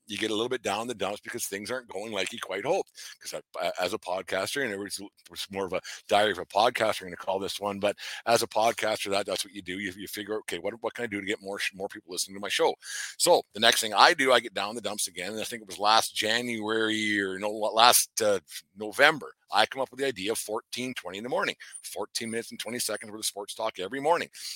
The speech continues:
So I was doing that for, and I, I still do. I don't do as many times as I should, but we'll get to that in half a second.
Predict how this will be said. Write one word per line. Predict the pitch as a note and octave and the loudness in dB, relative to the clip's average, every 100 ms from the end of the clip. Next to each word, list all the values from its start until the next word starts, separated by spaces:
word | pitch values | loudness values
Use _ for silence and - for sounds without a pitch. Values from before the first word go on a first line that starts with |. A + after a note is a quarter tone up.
| - | -12
So | - G#2 | -6 -4
I | |
was | G2+ | -4
doing | A2 C3+ B2+ | -4 -6 2
that | G#2+ A2+ | 2 4
for, | - A2+ G#2+ G#2 | -2 -2 -2 -2
and | G#2 | 0
I, | |
I | G2+ A2 G#2+ | 0 0 -2
still | - B2 | 0 -2
do. | G#2 | 2
I | A2+ | 2
don't | A2 A2 | 2 -2
do | A2 | -6
as | G2+ | -6
many | G2+ F#2+ | -6 -8
times | - G#2 F#2+ | -2 -2 0
as | F2 | -2
I | |
should, | - - F3+ G#3+ B2+ - - | 2 4 8 6 6 -14 -14
but | G#2 | -8
we'll | G#2+ | -4
get | G#2 | 0
to | |
that | F#2 A#2+ | 6 6
in | A2 | 4
half | G#2+ - | -2 -2
a | |
second. | F#2+ G#2 F#2+ G2+ | 2 2 2 -2